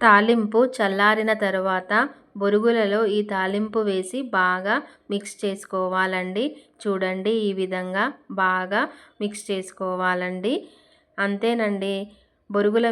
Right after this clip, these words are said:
మిక్స్చర్ అయితే రెడీ అయిపోయాయండి. చాలా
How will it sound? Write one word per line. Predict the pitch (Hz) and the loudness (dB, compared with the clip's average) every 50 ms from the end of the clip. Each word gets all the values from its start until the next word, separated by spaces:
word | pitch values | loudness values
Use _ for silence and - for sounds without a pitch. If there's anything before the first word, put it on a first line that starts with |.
| 220 | 0
మిక్స్చర్ | 208 208 - - - 202 196 190 190 | -2 -4 -6 -6 -4 -2 -2 0 -2
అయితే | 185 185 185 240 285 302 277 | -2 -2 2 2 2 4 4
రెడీ | 247 220 208 208 208 202 190 | 4 4 4 4 2 2 0
అయిపోయాయండి. | 190 185 - 196 190 185 185 185 185 185 185 180 180 180 180 180 180 185 185 185 - _ _ _ _ _ - - | -2 -4 -4 -4 -2 -2 0 -2 -2 -2 -4 -4 -4 -4 -4 -4 -4 -4 -6 -8 -14 _ _ _ _ _ -4 -2
చాలా | 196 185 180 185 202 | 0 0 0 0 0